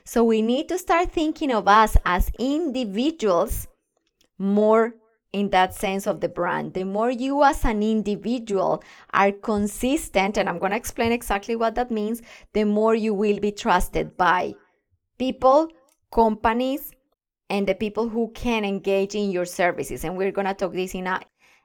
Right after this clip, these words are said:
professional way, but also applies to the personal way. So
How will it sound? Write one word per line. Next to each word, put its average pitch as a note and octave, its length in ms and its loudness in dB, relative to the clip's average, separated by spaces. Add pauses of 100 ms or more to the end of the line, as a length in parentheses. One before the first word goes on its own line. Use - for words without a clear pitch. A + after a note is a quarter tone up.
(260)
professional G#3 460 2
way, G3+ 160 6
but A3 160 4
also G#3 280 4
applies G3 420 4
to - 100 -2
the F#3+ 100 4
personal F3 480 0
way. A#2 260 -4 (380)
So B3 600 0